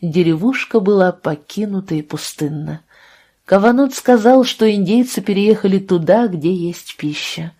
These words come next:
Он считает, что эту деревушку они используют как зимнее пристанище,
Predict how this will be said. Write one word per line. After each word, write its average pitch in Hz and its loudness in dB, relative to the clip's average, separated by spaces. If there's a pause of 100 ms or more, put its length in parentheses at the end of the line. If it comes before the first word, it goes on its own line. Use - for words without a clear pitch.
(580)
Он 254 2
считает, 247 0
что - 0
эту 254 0
деревушку 214 2
они 240 2
используют 214 0
как 175 2
зимнее 208 -4
пристанище, 160 -6